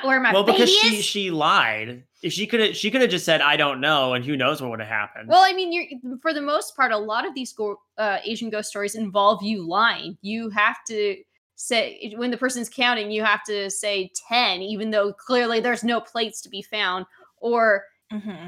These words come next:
Speaker 3: You have to trick them.
Speaker 1: Yeah.
Speaker 2: Mm-hmm.
Speaker 3: Or confuse them long enough to get away.
Speaker 2: Well, she could, if she'd gotten a little faster. But that, then again, that, that ghost moves pretty fast.
Speaker 3: Maybe if she had said, uh, "On the other side of town,"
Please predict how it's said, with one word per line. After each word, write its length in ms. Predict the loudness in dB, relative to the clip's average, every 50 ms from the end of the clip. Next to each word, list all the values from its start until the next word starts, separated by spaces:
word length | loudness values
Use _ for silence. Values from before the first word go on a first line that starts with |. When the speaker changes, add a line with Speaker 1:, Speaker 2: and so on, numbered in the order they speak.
| -16 -12
Speaker 3:
You 140 | _ -10 -10
have 120 | -10 -10 -10
to 100 | -10 -10
trick 360 | -10 -10 -10 -12 -12 -12 -14
them. 240 | -12 -12 -12 -10 -6 -6 0 2
Speaker 1:
Yeah. 300 | 2 2 2 0 -2 -4
Speaker 2:
Mm-hmm. 100 | -8 -12
Speaker 3:
Or 40 | -12
confuse 680 | -10 -10 -10 -10 -10 -8 -8 -6 -6 -6 -8 -10 -10
them 240 | -10 -8 -8 -8 -8
long 320 | -8 -8 -8 -8 -8 -8 -8
enough 220 | -10 -10 -12 -14
to 100 | -16 -16
get 160 | -12 -12 -10
away. 480 | -10 -10 -10 -10 -10 -10 -10 -12 -14 -16 _ _ 2
Speaker 2:
Well, 340 | 4 4 4 4 0 -6 -14 -12 -10
she 200 | -2 0 0 2
could, 240 | 4 2 4 4
if 100 | 4 2
she'd 220 | 4 4 2 2 4
gotten 260 | 4 4 4 2 2
a 60 | 0
little 180 | -2 -2 -2 -2
faster. 440 | -2 0 2 2 2 0 -2 -4 -4
But 80 | 0 2
that, 220 | 2 2 2 2
then 100 | 2 2
again, 480 | 2 2 2 2 2 2 2 0 -2 -2
that, 260 | 0 0 0 0 0 0
that 200 | 0 0 0 0
ghost 240 | -2 -2 -2 -2 -4 -6
moves 240 | -6 -6 -6 -6
pretty 240 | -6 -4 -2 -2 -2
fast. 320 | -2 -4 -2 -2 -4 -4 -8 -10 -4
Speaker 3:
Maybe 280 | -2 0 2 2 4 6
if 140 | 6 6 4 2
she 140 | -2 0 0
had 200 | 0 0 0 0
said, 320 | 2 4 4 4 4 4
uh, 180 | 2 2 2 2
"On 140 | 2 2 4
the 140 | 6 6 6
other 160 | 6 6 2
side 260 | 2 2 2 2 2
of 120 | 0 -2 0
town," 680 | 0 0 0 0 -2 -4 -6 -8 -10 -12 -14 -18 -20